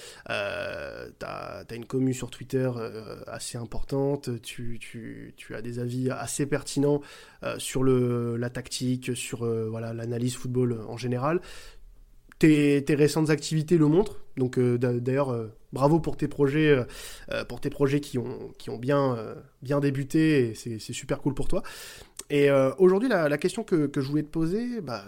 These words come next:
c'est la même qu'à tout le monde. Toi, en plus, euh, ça va être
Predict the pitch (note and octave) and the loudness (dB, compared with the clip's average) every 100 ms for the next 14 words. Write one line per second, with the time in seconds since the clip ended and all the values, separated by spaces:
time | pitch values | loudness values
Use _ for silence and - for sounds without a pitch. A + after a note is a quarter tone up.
0 | - - A2 A#2+ B2 A#2+ - B2+ F3+ G3+ | -16 -14 -10 -8 -8 -8 -8 -4 -2 -2
1 | C3+ - _ _ _ - D#3 C3+ - D#3+ | -4 -12 _ _ _ -10 -4 -2 4 4
2 | - G#2+ - - - A#2 A#2 _ - | 2 -8 -10 -16 -16 -14 -14 _ -20